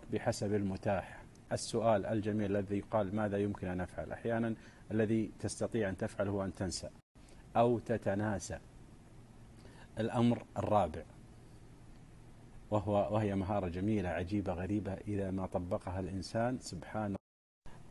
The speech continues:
أقول هذه العادة هي من العادات الجميلة، لو جعلها الإنسان قناعة داخلية راسخة لا تقبل الجدل لديه، والله، والله يلهم الثبات، ألا وهي انتظار الفرج. آه، عائشة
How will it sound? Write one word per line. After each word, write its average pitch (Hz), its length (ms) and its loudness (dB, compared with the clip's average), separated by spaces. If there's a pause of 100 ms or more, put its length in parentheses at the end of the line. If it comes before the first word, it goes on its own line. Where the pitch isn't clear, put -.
(120)
أقول 139 280 8
هذه 131 280 8
العادة 120 340 8
هي 120 180 6
من 113 80 4
العادات 107 440 2
الجميلة، 107 460 2
لو 104 160 2
جعلها 104 320 2
الإنسان 101 800 2 (800)
قناعة 98 400 2
داخلية 95 560 -2
راسخة 92 460 -6 (140)
لا 98 120 -2
تقبل 95 380 -4
الجدل 90 400 -2
لديه، 92 280 -4 (440)
والله، 95 380 -2
والله 90 320 -4 (180)
يلهم 98 340 0
الثبات، - 480 -8 (1500)
ألا 110 140 6
وهي 110 240 4
انتظار 101 400 0
الفرج. 90 580 -4 (2000)
آه، 98 320 2
عائشة 101 540 2